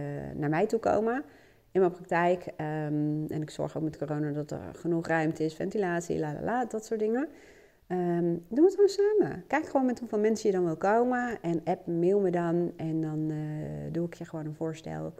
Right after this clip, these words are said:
qua, eh, duur. Stemmen we gewoon met elkaar af. En, ehm, qua kosten natuurlijk. En dan gaan we dat gewoon doen. Superleuk. Ik vind altijd met meerdere mensen werken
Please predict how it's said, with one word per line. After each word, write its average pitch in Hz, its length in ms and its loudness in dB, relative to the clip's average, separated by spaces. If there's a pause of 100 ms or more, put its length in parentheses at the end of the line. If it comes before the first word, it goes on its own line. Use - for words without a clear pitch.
(260)
qua, 151 460 -6
eh, - 180 -10
duur. 220 320 2
Stemmen 170 300 -2
we 156 60 -6
gewoon 151 180 -8
met 151 120 -6
elkaar - 240 -10
af. 180 420 -4
En, 156 340 -4
ehm, 151 600 -6
qua - 160 -12
kosten 196 420 -6
natuurlijk. 165 640 -4 (600)
En 339 120 8
dan 277 100 6
gaan 156 140 -4
we 156 60 -10
dat - 160 -12
gewoon 160 200 -8
doen. 214 320 -4
Superleuk. - 720 -6
Ik 175 160 -8
vind 165 180 -6
altijd 160 280 -8 (140)
met 170 240 0
meerdere 190 320 2
mensen 175 320 0
werken 170 460 -4